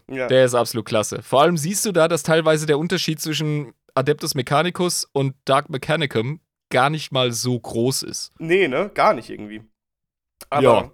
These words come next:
Speaker 2: also, solange du nicht irgendwie ganz krass mit, äh, <clears throat> ähm, mit irgendwelchen Demon Engines rumbastelst, bist du eigentlich, äh, auch nur ein Beep, Boop, Beep Tech Boy. <laughs> Hast, schaffst halt für einen anderen Verein.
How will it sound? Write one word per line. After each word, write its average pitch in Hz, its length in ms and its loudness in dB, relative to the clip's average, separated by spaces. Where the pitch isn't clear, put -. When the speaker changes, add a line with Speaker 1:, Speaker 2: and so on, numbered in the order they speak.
Speaker 2:
also, 120 400 2
solange 139 280 4
du 180 80 0
nicht 175 160 -4
irgendwie 156 320 -4
ganz 170 280 0
krass 160 320 -2
mit, 143 300 -4
äh, 127 300 2
<clears throat> - 560 -10
ähm, 117 360 4
mit 113 140 -4
irgendwelchen 131 400 0
Demon 151 240 0
Engines 120 500 0
rumbastelst, 120 1200 -4
bist 143 180 0
du 135 80 6
eigentlich, 135 520 2
äh, - 60 -2
auch 139 400 2
nur 214 180 2
ein 123 120 -4
Beep, 139 220 -6
Boop, 135 200 -6
Beep - 280 -6
Tech 127 240 -2
Boy. 92 280 2
<laughs> 190 400 -2
Hast, 156 360 2
schaffst 156 260 2
halt 143 160 2
für 143 80 -2
einen 143 100 2
anderen 147 200 2
Verein. 135 420 0